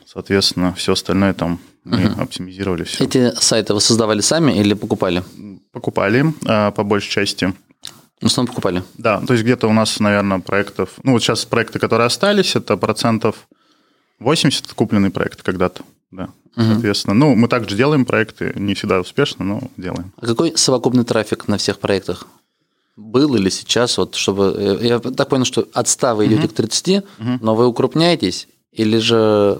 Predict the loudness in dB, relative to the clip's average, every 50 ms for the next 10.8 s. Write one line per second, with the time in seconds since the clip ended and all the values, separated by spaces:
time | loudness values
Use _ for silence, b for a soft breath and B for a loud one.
0 | -6 -10 -6 -6 -2 0 0 0 0 0 0 0 0 0 -2 -2 -2 0 0 0
1 | 0 0 0 -2 -2 -8 -14 -6 -4 0 2 2 2 2 2 0 0 2 2 2
2 | 0 0 -2 -2 -4 -6 -6 -4 -2 0 0 0 0 0 -2 -2 -2 -2 -4 -2
3 | -4 -4 -4 -6 -6 -6 -6 -4 -6 -2 0 2 4 4 4 2 2 0 0 0
4 | 0 -2 -2 0 0 0 2 2 2 4 2 2 2 0 0 0 0 0 -2 -4
5 | -10 -8 -2 -2 0 0 0 0 -2 -2 0 0 2 2 4 4 4 4 2 2
6 | 0 0 -2 -2 -2 -2 0 0 0 0 0 -2 -2 -4 -4 -2 0 2 0 0
7 | 0 0 0 0 0 0 0 0 0 0 2 0 0 0 0 -4 -4 -2 -2 0
8 | 2 2 2 2 0 -2 0 2 2 2 0 -2 -6 -8 -2 0 0 0 -2 -4
9 | -4 0 0 2 2 2 0 0 0 0 0 0 0 2 2 2 2 2 0 0
10 | 0 -2 -2 -2 -2 0 2 2 2 2 0 -2 -6 -10 -12